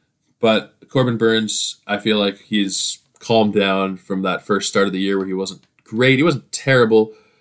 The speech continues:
but he wasn't great, and now the last couple outings we've seen a much better performances out of him. So I am very happy to use Corbin tonight, uh, either in a daily league or, um,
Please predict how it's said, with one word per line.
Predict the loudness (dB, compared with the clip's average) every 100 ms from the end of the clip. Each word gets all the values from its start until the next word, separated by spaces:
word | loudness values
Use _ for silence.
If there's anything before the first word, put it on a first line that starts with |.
| _ _
but | 0
he | 2
wasn't | 2 -2
great, | -2 0 0 0
and | -4
now | -4 -2
the |
last | -2 -2 -6
couple | -6 -4
outings | -2 -2 -4
we've | -10 -10
seen | -6 -4 -4
a | -6
much | -8 -6
better | -4 -4
performances | -4 -8 -6 -6 -6 -8 -8
out | -6 -6
of | -4
him. | -6 -8 _ _ _ _
So | -6 0 2 2
I | 2 2
am | 0 -4 -8 _
very | -4 2 4 4
happy | 0 0 -4
to | -2
use | -4 -4
Corbin | -2 -2 -2
tonight, | -8 -6 -4 -4 -6 -8 -10 -12
uh, | -10 -8 -12 -12 2
either | 6 6
in | 4
a | 2
daily | 2 2 2 2
league | 2 2 -2 -8
or, | -2 2 2 2 0 -4 _ _ _ _ _ _
um, | -8 -6 -8 -12 -20